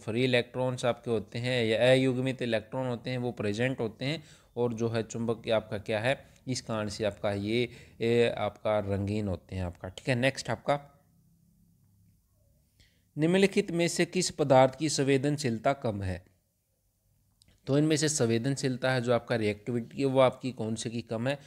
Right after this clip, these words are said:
जो चांदी है आपका, चांदी की जो आपकी संवेदनशीलता है वो आपकी कम है। चांदी आपका चमकीली और एक जो आपके इंपॉर्टेंट है बहुमूल्य धातु आपका,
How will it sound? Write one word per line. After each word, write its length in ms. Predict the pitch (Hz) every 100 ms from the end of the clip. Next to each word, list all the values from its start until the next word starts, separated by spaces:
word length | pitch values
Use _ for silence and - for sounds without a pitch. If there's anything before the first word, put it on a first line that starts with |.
| - _
जो 60 | 131
चांदी 420 | 127 113 123 143
है 100 | 147
आपका, 260 | 135 - 147
चांदी 420 | - 113 117 123
की 100 | 127
जो 160 | 120 120
आपकी 280 | 110 -
संवेदनशीलता 760 | 113 107 104 117 113 113 101 120
है 60 |
वो 140 | 113 107
आपकी 300 | 101 - 113
कम 280 | 104 104 120
है। 120 | 131 - - _
चांदी 360 | 127 131 139 147
आपका 260 | 131 135
चमकीली 640 | 120 107 113 110 127 131 131
और 200 | 123 117
एक 400 | 117 - 117 110
जो 100 | 107
आपके 340 | 101 - 110
इंपॉर्टेंट 600 | 107 101 110 107 117 113 110
है 140 | 101
बहुमूल्य 560 | 98 95 98 113 120 113
धातु 360 | 95 95 123
आपका, 520 | 113 110 - 156 -